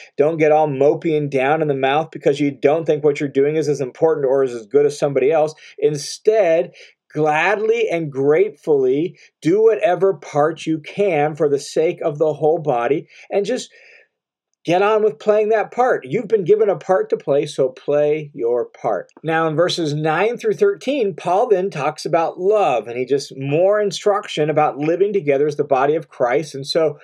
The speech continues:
really the, the grand focus of nine through thirteen is going to be on loving without hypocrisy. He says at the beginning of verse nine, "Let love be without hypocrisy"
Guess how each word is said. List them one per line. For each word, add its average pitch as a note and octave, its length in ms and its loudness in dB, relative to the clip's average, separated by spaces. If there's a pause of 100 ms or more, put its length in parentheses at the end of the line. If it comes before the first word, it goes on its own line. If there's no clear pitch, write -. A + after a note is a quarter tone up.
(380)
really G3+ 420 0
the, E3 320 -4
the D3+ 160 -6
grand F3 580 -2
focus G3 440 0
of B2+ 100 -8
nine C#3+ 240 -4
through D3+ 120 -8
thirteen D3+ 520 -6
is D#3 120 -8
going C#3 240 -4
to F#3 60 2
be B2 220 -4
on C3+ 320 -2
loving D3 840 -2
without C#3+ 520 -4 (500)
hypocrisy. E3 760 -4
He D3+ 120 -4
says F3 400 -2
at E3 100 -12
the E3 60 -8
beginning D#3 520 -4
of C#3 80 -6
verse D3+ 240 -2
nine, C3+ 320 -6
"Let E3+ 400 0
love F3 720 0 (720)
be G#3 380 -2
without D#3+ 560 0 (100)
hypocrisy" C#3+ 1120 -6